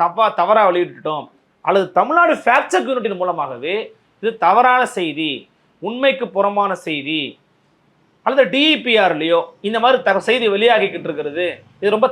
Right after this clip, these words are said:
தப்பான செய்தி அப்படின்னு இப்போ வரைக்கும் ஏன் வெளியிடப்படலை? ஏன் வெளியிடப்படலை?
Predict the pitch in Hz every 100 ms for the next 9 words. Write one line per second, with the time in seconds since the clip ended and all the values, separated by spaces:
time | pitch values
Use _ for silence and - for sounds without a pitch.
0 | - 185 - 254 240 - 180 180 151 135
1 | 131 175 240 - _ - 247 - 330 262
2 | 311 294 294 262 294 302 - 254 240 233
3 | 233 - _ _ _ _ _ _ _ _
4 | _ _ _ _ _ 170 226 330 277 285
5 | 277 - 226 208 202